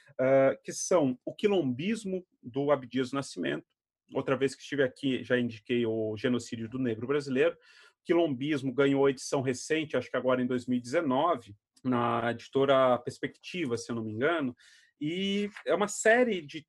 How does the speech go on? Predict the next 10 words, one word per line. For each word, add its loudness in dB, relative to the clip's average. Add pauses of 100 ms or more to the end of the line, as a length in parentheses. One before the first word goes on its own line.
textos 0
do -6
Abdias -4
envolvendo, -2
ah, 2
discussão -8
sobre -4
política 0
e, -2 (160)
e 0